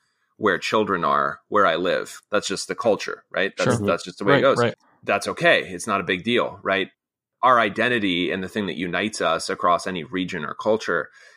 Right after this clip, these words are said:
Speaker 1: is our theology. And so run with your theology, and you don't have to offend someone whose conscience is ill-informed or very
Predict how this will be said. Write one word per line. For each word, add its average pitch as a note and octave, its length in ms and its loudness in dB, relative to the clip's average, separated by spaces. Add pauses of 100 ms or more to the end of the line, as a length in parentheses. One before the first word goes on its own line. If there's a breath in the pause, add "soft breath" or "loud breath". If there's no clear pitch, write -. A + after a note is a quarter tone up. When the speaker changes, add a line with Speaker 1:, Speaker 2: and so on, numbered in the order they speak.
(120)
Speaker 1:
is F#2 340 0
our F2 320 2
theology. F2 800 -2 (120)
And F#2 160 -6
so F#2 360 0
run G#2+ 320 0
with G#2+ 160 -2
your F2+ 120 -2
theology, F2 760 -2
and E2+ 120 -6
you E2+ 80 -6
don't F2 200 -2
have G2 160 -6
to F2+ 140 -2
offend F#2+ 460 -4
someone D#2+ 440 -4
whose E2 400 -6 (340)
conscience C3 480 0
is F#2 220 -4
ill-informed G2 880 0
or F2 140 0
very E2+ 720 0